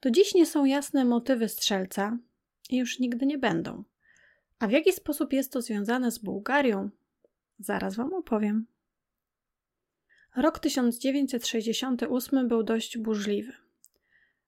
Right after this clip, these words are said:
W marcu w Polsce doszło do kryzysu społecznego i politycznego, który trwał kilka miesięcy. W tym roku rozpoczęła się też praska wiosna,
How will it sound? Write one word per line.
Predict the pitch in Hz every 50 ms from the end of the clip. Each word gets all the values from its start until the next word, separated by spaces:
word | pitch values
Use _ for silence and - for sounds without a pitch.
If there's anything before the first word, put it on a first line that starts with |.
| _ _ _
W | 240
marcu | 240 269 320 311 294 302 - - 208 208
w | - -
Polsce | - 233 226 226 226 - - - 269 233
doszło | 254 254 - - 269
do | 240 240
kryzysu | 240 - 247 233 220 254 262 - 269 233
społecznego | - - 233 208 208 202 - - - 202 202 196 226 233
i | 240 220 214
politycznego, | - 220 208 214 208 - 208 - - 214 196 190 185 - 226 269 277 - _ _ _
który | - - - 294 311 294
trwał | - - - - 277 269 254
kilka | - - 254 240 240 233 220
miesięcy. | 214 208 190 - - 185 180 202 - - 240 226 - _ _ _ _ _ _ _ _ _ _ _ _ _ _ _ _ _
W | _ -
tym | - - 240 240 247
roku | 285 302 302 - 294
rozpoczęła | 254 233 - - 240 - 254 269 269
się | 254 269 233
też | 247 240 - -
praska | - - 240 233 - - - 233 208
wiosna, | 220 214 202 185 - - 185 -